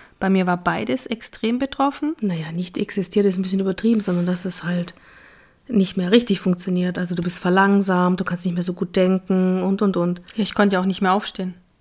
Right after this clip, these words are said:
Speaker 1: Also morgens nach dem, nach dem
Speaker 2: Mhm.
Speaker 1: Schlafen konnte ich, ich hab drei Minuten gebraucht am Bettrand, bis ich aufstehen konnte.
Speaker 2: Mhm.
Speaker 1: Und da hab ich gemerkt, irgendwas stimmt gar nicht mehr.
Speaker 2: Ja.
Speaker 1: Und an der Matratze selbst konntest du dann nicht mehr liegen.
Speaker 2: Ja.
Speaker 1: Also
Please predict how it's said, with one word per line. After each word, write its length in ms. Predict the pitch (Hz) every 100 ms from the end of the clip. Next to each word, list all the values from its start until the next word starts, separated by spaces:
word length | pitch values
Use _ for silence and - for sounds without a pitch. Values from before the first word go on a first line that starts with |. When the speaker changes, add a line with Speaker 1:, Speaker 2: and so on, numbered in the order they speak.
| _ _ _
Speaker 1:
Also 200 | - 202
morgens 420 | 196 190 214 233 214
nach 140 | 202
dem, 180 | 190 185 _
nach 240 | 202 190 185
dem 140 | 180
Speaker 2:
Mhm. 40 |
Speaker 1:
Schlafen 400 | 185 190 180 -
konnte 220 | 214 196 185
ich, 120 | - -
ich 220 | 240 -
hab 120 | 190 -
drei 200 | 190 202
Minuten 260 | 226 233
gebraucht 600 | 226 202 185 208 - - -
am 220 | 196 202
Bettrand, 500 | 196 196 - 214 214
bis 200 | 202 -
ich 120 | 190
aufstehen 360 | 190 - - 196
konnte. 380 | 196 202 208 190
Speaker 2:
Mhm. 360 | 185 175 190 - _ _ _ _ _ -
Speaker 1:
Und 120 | 202
da 100 | 190
hab 100 | 196
ich 140 | 208
gemerkt, 340 | - 196 185 185
irgendwas 240 | 190 180
stimmt 260 | - 175 175
gar 180 | 165 170
nicht 200 | 180 196
mehr. 200 | 185 196 - -
Speaker 2:
Ja. 280 | 202 196 - _ _ _ _ -
Speaker 1:
Und 120 | 208
an 100 | 190
der 100 | 190
Matratze 840 | 185 175 180 175 196 175 175 170 -
selbst 400 | 202 185 190 -
konntest 240 | - 185 -
du 40 |
dann 80 | 180
nicht 180 | 180 190
mehr 100 | 180
liegen. 380 | 165 165 170 -
Speaker 2:
Ja. 80 |
Speaker 1:
Also 400 | 196 185 175 165